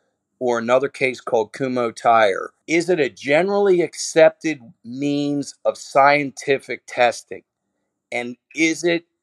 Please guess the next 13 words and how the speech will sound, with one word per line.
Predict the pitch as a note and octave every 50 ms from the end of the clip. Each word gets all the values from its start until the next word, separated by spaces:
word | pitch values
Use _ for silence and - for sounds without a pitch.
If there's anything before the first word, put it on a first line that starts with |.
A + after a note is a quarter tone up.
| _ _ _ _ _ _ _ _
the | - B2
subject | A#2+ - - - D3 C#3+ C#3 - D#3 C#3 - -
of | C3+ - _
peer | - - D#3+ D3
group? | A#2 F2+ F#2+ G2+ - _ _ _ _ _ _ _ _ _
So | - - C#3
one | C3 D3 E3+ F#3
of | G3 F3+ D3
the | C#3
things | - - C#3+ C#3+ C#3+ B2+ A2+
is | B2+ A#2+ A#2+ A#2+ A#2 A#2+ A2+ - _ _ _ _ _ _ _ _ _ _
dog | - A#2+ B2+ C3 C#3 C#3+ C3 _
barking | D3 D3 D3+ D#3 D#3+ _ E3+ E3+ F3 F3 F3+ F3+